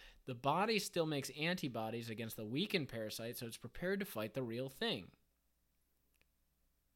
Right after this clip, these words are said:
Okay, this is scary. Why they're, they're, like, saying this, like,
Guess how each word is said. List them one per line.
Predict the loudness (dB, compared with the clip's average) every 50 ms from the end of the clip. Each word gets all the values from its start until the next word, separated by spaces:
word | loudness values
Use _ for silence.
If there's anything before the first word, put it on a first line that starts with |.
| _ _ _ _ _ _ _ _ _ _ _ 4
Okay, | 4 4 6 8
this | 8 8 8 8
is | 6 8
scary. | 8 8 8 8 6 4 6 6 6 6 6 4 2 0 -6 -16 -20 _ _ _ 6
Why | 12 12 12 12 12 12
they're, | 6 8 8 8 6 4
they're, | 2 4 6 6
like, | 8 6 6 4 4
saying | 2 2 4 6 6 6 6 4 4 4
this, | 4 6 6 6 8 8
like, | 10 10 10 8 6 2 -2